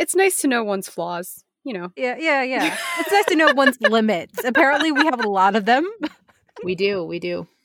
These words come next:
Speaker 2: Yeah. I love it. It's like Lady Mayor. Nope. <laughs>
Speaker 3: Yeah, the,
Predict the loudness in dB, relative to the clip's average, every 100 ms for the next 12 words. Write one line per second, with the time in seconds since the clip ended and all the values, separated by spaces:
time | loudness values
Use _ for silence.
0 | _ _ _ _ _ _ _ _ -6 -6
1 | -6 -10 _ _ _ -6 0 2 2 2
2 | -2 -2 -2 -2 0 0 0 -2 -2 -4
3 | -8 -6 -4 -4 -4 -6 -8 _ _ _
4 | _ -8 -8 -2